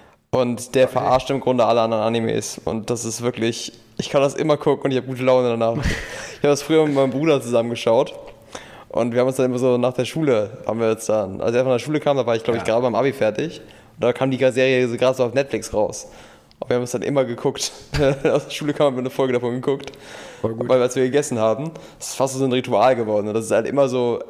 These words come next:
Speaker 1: erstmal eine Nostalgie-Keule, weil ich das mit meinem Bruder verbinde die ganze Zeit.
Speaker 2: Ja.
Speaker 1: Und es ist einfach ultra witzig. Und <laughs> ich sitze immer davor und ich kann immer noch darüber lachen, nach dem zehnten Mal gucken.
Speaker 2: Ich hab genau das
Speaker 1: Supergeil.
Speaker 2: Gleiche, ich hab genau das Gleiche mit SpongeBob.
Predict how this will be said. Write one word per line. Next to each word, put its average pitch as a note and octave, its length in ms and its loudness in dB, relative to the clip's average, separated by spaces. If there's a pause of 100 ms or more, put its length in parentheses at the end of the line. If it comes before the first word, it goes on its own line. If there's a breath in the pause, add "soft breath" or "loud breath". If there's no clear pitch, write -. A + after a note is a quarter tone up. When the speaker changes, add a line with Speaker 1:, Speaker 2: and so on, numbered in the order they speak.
Speaker 1:
erstmal B2+ 260 -2
eine B2+ 60 -2
Nostalgie-Keule, B2+ 600 0
weil B2 80 4
ich A#2+ 80 -2
das C3 80 0
mit A2+ 100 -2
meinem A#2+ 300 2
Bruder D3+ 240 0
verbinde D#3 340 -2
die D3+ 80 -2
ganze D3 240 -2
Zeit. D#3 300 -2 (160)
Speaker 2:
Ja. A#2 240 -4 (400 loud breath)
Speaker 1:
Und C3 160 -2
es A#2+ 120 -8
ist - 120 -12
einfach A#2 300 0 (260)
ultra A#2+ 340 -2
witzig. A2 520 -6
Und - 140 -2
<laughs> - 0 -
ich - 160 -2
sitze D#3+ 400 0
immer C#3+ 100 4
davor C#3 240 2
und C#3 60 2
ich C3+ 60 -2
kann C3+ 200 -2
immer D3 240 2
noch C3+ 160 4
darüber C3 280 2
lachen, B2 200 0
nach B2 100 0
dem A#2+ 200 -4
zehnten A#2+ 320 -2
Mal B2 100 2
gucken. A2+ 360 -4 (460 loud breath)
Speaker 2:
Ich B2 100 -6
hab A#2+ 60 -6
genau D#3 180 2
das D#3 100 2
Speaker 1:
Supergeil. D3 240 4
Speaker 2:
Gleiche, C#3+ 200 2
ich B2 80 -6
hab C#3+ 80 -2
genau D3 180 0
das C#3 120 0
Gleiche C#3+ 160 0
mit A#2 140 -6
SpongeBob. A#2+ 540 -6